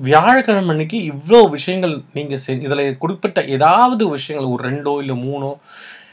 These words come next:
மிகவும் எல்லாமே எளிமையான விஷயங்கள் இல்லையா?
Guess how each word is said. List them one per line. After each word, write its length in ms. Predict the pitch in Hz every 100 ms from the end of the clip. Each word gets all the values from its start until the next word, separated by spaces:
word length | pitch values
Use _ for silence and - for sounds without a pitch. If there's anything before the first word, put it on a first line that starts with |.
| _ - 180
மிகவும் 360 | 202 240 254 202 - 160
எல்லாமே 280 | 180 208 190
எளிமையான 300 | 175 185 180 139
விஷயங்கள் 320 | 127 117 117
இல்லையா? 240 | 123 135